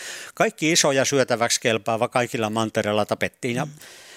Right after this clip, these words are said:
Speaker 1: osittain se tietenkin ilmastonmuutos, kun ilmasto lämpeni jääkauden jälkeen, mutta ennen kaikkea,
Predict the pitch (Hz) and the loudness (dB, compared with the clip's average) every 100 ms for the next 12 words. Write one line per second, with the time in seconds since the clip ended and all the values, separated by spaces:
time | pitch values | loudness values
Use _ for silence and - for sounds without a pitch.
0 | - 135 - - 107 104 123 - 156 143 | -2 2 2 0 -2 0 2 0 -2 2
1 | 156 170 127 - 131 131 131 131 127 143 | 2 4 2 0 -2 0 0 0 0 0
2 | 139 127 123 139 139 143 131 123 123 117 | 0 0 -4 0 0 0 -2 -2 0 0
3 | - 110 113 113 110 123 110 117 127 120 | 0 -2 -2 -2 -2 -2 -2 -2 0 0
4 | 104 104 - 147 - - 120 113 | -2 -2 0 0 -2 0 2 2